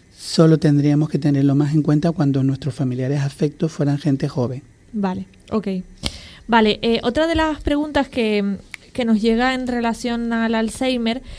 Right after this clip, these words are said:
Speaker 2: es sobre el diagnóstico, sobre qué certeza puede tener el, el diagnóstico, ¿no?, de, de un médico.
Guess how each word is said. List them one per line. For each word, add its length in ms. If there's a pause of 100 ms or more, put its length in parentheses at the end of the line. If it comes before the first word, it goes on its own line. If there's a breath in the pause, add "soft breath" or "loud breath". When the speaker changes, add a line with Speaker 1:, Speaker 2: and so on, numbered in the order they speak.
(240 loud breath)
Speaker 2:
es 480
sobre 320
el 100
diagnóstico, 880 (320 loud breath)
sobre 640 (260)
qué 160
certeza 640
puede 240
tener 280
el, 280
el 260
diagnóstico, 640
¿no?, 220
de, 640
de 220
un 180
médico. 480